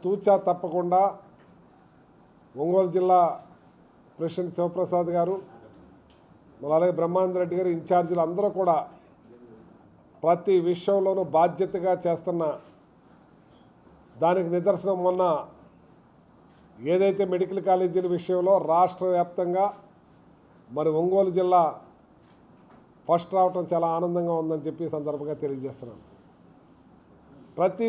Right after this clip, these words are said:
విషయంలోనూ కూడా ఇచ్చిన దాన్ని బాధ్యతగా నెరవేర్చే కార్యక్రమం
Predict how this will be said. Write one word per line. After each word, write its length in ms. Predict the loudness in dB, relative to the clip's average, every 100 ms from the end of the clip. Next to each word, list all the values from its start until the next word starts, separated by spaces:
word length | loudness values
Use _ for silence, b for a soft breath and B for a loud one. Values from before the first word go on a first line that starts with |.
| 0
విషయంలోనూ 560 | 0 2 2 2 2 0 2
కూడా 180 | 4 4 0 -14 _ _ -18 -12
ఇచ్చిన 260 | 0 0 2 2
దాన్ని 280 | 0 2 0 2
బాధ్యతగా 500 | 0 0 -4 -2 -2 0
నెరవేర్చే 440 | 0 -2 -2 -4 -2
కార్యక్రమం 420 | -2 -4 -6 -6